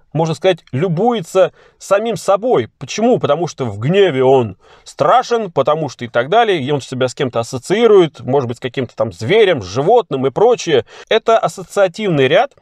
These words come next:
который позволяет людям представлять, что они действительно грозные, что они сильные, что это все их боятся или ещё что-то. То есть вот если человек себе где-то даже там на подкорке, вот это где-то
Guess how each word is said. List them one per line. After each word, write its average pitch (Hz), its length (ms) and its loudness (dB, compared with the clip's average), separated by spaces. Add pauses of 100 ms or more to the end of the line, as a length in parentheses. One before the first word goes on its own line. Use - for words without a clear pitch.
(200)
который 165 480 2
позволяет 151 800 0
людям 175 340 0
представлять, 143 580 -4
что 131 220 0
они 175 380 -2 (180)
действительно 123 520 -6
грозные, 139 600 0
что 120 200 -4
они 120 200 -4
сильные, 175 680 0
что 117 280 -6
это 123 240 -4
все 151 240 -6
их 101 80 -12
боятся 185 500 0
или 117 140 -4
ещё 208 180 0
что-то. 127 320 -6 (360)
То 170 80 -2
есть 165 180 -4
вот 165 220 -4 (180)
если 196 480 0
человек 185 420 0
себе 156 300 -2
где-то 170 340 -2
даже 175 340 -2
там 170 240 -2
на 165 100 -4
подкорке, 170 640 -2
вот 123 160 -4
это 127 140 -10
где-то 123 460 -2